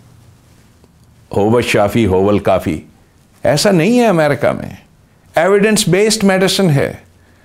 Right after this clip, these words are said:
आपके पास खुद शहादत मौजूद हो सच्चाई की, अगर आप सच्चाई नहीं बोलेंगे, somebody else will burst your bubble।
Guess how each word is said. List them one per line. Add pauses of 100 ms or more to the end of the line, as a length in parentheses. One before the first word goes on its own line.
(160)
आपके
पास (920)
खुद
शहादत
मौजूद
हो
सच्चाई
की, (300)
अगर
आप
सच्चाई
नहीं
बोलेंगे,
somebody
else
will
burst
your
bubble।